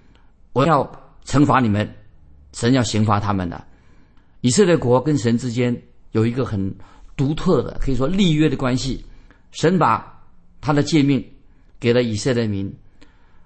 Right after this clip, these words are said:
那么神为什么要严厉地惩罚以色列百姓呢？就是因为他们违背了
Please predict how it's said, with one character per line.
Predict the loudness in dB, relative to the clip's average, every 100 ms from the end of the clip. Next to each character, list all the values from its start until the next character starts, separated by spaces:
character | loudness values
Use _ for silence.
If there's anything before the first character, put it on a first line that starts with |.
| -20 -20 -20 -2
那 | 0
么 | 2
神 | 0 0 2
为 | 4
什 | 4
么 | 2
要 | 2 2 -2 -12 -20 -20 -20 -2
严 | 2 4 4
厉 | 2
地 | 2
惩 | 0 -2 -2
罚 | 0 -2 -2 -4
以 | -2
色 | 0
列 | 0
百 | -2 -4
姓 | -4 -4
呢？ | -4 -8 -14 -20 -20 -20 -20 -20 -2
就 | 0
是 | 0
因 | 0 0
为 | 0
他 | -2
们 | -2 -4 -8 -20 -20 -20 -20 -8
违 | 0 2 2
背 | 0 0 0
了 | -2 -6